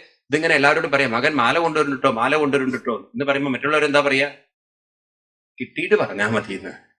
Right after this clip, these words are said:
കാരണം എന്താ സാധനം കൊണ്ടുവരുന്നത് നിങ്ങൾക്ക് അറിയില്ലല്ലോ, ശരിക്കും അത് തന്നെയാണോ എന്നുള്ളത്. ആണോ അല്ലയോ? ഇപ്പൊ ഒരു സാധനം നമ്മള്, ഏ,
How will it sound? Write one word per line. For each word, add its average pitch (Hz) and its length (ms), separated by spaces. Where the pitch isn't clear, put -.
കാരണം 120 160
എന്താ 120 220
സാധനം 143 260
കൊണ്ടുവരുന്നത് 147 400
നിങ്ങൾക്ക് 151 240
അറിയില്ലല്ലോ, 151 540
ശരിക്കും 131 320
അത് 151 80
തന്നെയാണോ 147 440
എന്നുള്ളത്. 110 400
ആണോ 160 120
അല്ലയോ? 156 260
ഇപ്പൊ - 920
ഒരു 151 80
സാധനം 165 460
നമ്മള്, 170 600
ഏ, 143 100